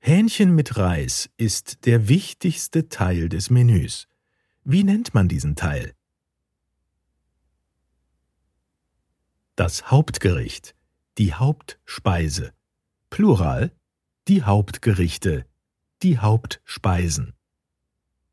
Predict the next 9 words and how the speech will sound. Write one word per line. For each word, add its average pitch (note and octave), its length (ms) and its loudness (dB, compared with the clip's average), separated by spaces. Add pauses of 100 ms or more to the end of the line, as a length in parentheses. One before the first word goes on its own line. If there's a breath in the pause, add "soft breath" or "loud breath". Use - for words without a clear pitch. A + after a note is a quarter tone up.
(140)
Sechs. G2 480 -2 (600)
Zum D#3+ 200 2
Hähnchen A3+ 640 0
gibt F#3+ 240 -6
es B2 300 -4
Reis G2 440 -2
und - 300 -4
Gemüse F#2 640 2
dazu. D#2+ 580 -6